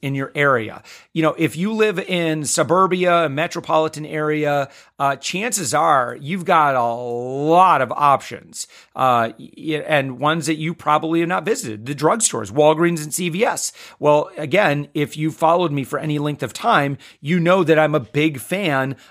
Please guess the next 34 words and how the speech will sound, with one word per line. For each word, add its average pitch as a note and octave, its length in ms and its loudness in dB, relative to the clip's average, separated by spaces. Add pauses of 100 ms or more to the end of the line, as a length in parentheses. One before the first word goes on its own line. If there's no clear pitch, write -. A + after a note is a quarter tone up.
(100)
of C#3+ 200 0
cherry E3+ 360 0
picking D3+ 340 -6
some D3 180 -4
of C#3 60 -4
the C3+ 60 -6
best C#3 320 -4
deals C3+ 540 0 (220)
that D3 160 0
Walgreens C3+ 460 0
or D#3 60 -6
C D3+ 260 -2
V D#3 180 -6
S A3+ 160 -2
will E3+ 100 -4
put C#3 180 -6
out A#2 160 -2
there, B2+ 120 -12
especially D#3+ 680 -4
for E3 160 -6
health D3+ 200 -8
and D3+ 140 -12
beauty A3+ 420 -6
items. A2 460 -4 (340)
Uh, D3 200 4
health A#3+ 280 0
and C3 120 -4
beauty D#3+ 300 0
items - 240 -6
can B2 120 -6
be A2+ 120 -8
really C#4+ 600 2
expensive B2+ 480 -4
at B2+ 100 -8